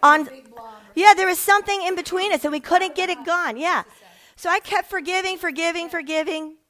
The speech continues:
Speaker 1: and that's a whole long story.
Speaker 2: Yeah.
Speaker 1: But the fact is, Troy was praying over Dave, and as Troy is talking to Dave, I realize I'm still walking around in hurt,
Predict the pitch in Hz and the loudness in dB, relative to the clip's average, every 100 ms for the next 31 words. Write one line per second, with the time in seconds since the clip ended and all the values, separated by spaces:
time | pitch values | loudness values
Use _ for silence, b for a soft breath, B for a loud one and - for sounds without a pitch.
0 | _ _ _ _ _ _ _ - - 262 | _ _ _ _ _ _ _ -20 -10 -4
1 | 277 285 285 285 277 285 - 294 277 285 | -4 -2 -2 -2 -2 -6 -12 -10 -8 -10
2 | 285 b b b b 294 294 302 339 381 | -14 b b b b -6 -6 -2 0 0
3 | - 311 302 294 - _ _ _ _ _ | -2 -8 -6 -8 -16 _ _ _ _ _
4 | _ _ _ - 359 370 440 466 - 349 | _ _ _ -14 -6 -4 -4 -8 -10 -6
5 | 320 311 302 285 226 202 190 202 208 - | -6 -6 -10 -8 -4 -2 -4 -10 -18 -20
6 | _ _ _ _ _ b b b - 277 | _ _ _ _ _ b b b -4 -2
7 | 285 - 285 - - 330 392 359 _ - | -2 -2 -4 -6 -12 -10 -10 -12 _ -6
8 | 311 302 320 285 294 240 226 208 214 - | -6 -6 -10 -16 -14 -10 -10 -10 -8 -4
9 | 294 415 403 247 214 196 180 196 247 - | -2 -2 -6 -8 -6 -4 -6 -6 -10 -18
10 | _ b b b 294 403 - 403 392 311 | _ b b b -4 -4 -10 -10 -6 -2
11 | 302 302 277 269 262 254 254 226 - 277 | -4 -4 -12 -8 -6 -8 -12 -14 -8 -8
12 | 226 _ - | -10 _ -20